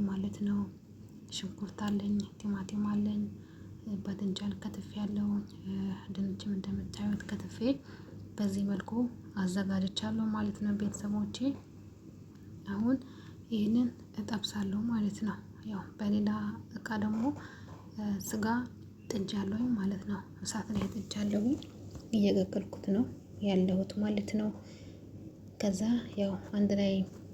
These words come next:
አድርጌ ነው የምሰራውና ከዛ በፊት ግን እነዚህን እጠብሳቸዋለሁኝ አሁን ማለት ነው። ድንቹንና ባትንጃኑን እጠብሰዋለሁ ማለት ነው። ከዛ ጠብሼ አንድ ላይ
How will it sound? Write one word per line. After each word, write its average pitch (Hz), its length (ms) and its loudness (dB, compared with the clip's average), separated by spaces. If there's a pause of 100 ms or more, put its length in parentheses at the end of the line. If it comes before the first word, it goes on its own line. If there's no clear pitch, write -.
(180)
አድርጌ 202 360 4
ነው 202 140 8
የምሰራውና 196 680 4 (760)
ከዛ 190 260 2
በፊት 202 300 2
ግን 247 180 6
እነዚህን 202 320 8
እጠብሳቸዋለሁኝ 190 960 0
አሁን 196 240 4
ማለት 196 320 4
ነው። 196 140 0 (400)
ድንቹንና 190 600 2 (120)
ባትንጃኑን 190 640 0 (640)
እጠብሰዋለሁ 190 720 2
ማለት 190 360 0
ነው። 226 140 2 (920)
ከዛ 196 200 2 (120)
ጠብሼ 185 340 -2 (540)
አንድ 190 220 2
ላይ 208 220 4